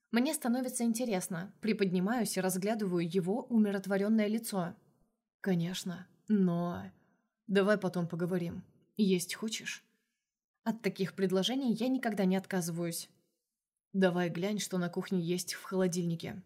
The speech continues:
Все тащи сюда». Сейчас поедим, потом я тебя опять трахну».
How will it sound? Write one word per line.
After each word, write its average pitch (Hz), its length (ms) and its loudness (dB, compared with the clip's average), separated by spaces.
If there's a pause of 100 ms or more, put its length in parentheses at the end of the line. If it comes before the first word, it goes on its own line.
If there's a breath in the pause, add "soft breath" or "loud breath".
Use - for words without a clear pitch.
Все 202 260 -2
тащи 202 260 -2
сюда». 175 440 -6 (380 soft breath)
Сейчас 196 360 0
поедим, 190 680 0
потом 196 280 0
я 185 300 0 (200)
тебя 196 340 0
опять 202 360 -8
трахну». 185 540 -6